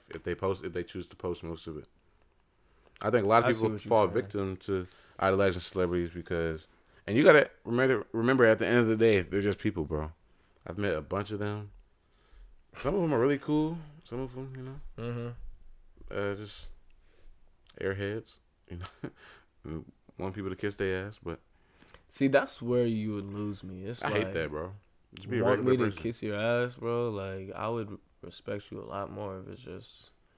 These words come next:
Speaker 2: "Yeah, what's up?"
Speaker 1: Mm-hmm.
Speaker 2: But I guess maybe after a while, it's like every, they, like,
Speaker 1: It's gotta be annoying for, like,
Speaker 2: yeah,
Speaker 1: for, like,
Speaker 2: after a while, it's gotta be, like, everybody.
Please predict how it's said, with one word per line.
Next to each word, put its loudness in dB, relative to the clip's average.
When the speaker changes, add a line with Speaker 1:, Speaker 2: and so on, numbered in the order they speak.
Speaker 2:
"Yeah, -8
what's -12
up?" -6
Speaker 1:
Mm-hmm. -10
Speaker 2:
But -8
I -6
guess -2
maybe 4
after 4
a 2
while, 2
it's -10
like -8
every, 0
they, -6
like, -14
Speaker 1:
It's -4
gotta 0
be -6
annoying -10
for, -12
like, 2
Speaker 2:
yeah, 6
Speaker 1:
for, 0
like, 0
Speaker 2:
after 4
a 4
while, 8
it's 0
gotta 4
be, -2
like, -4
everybody. -2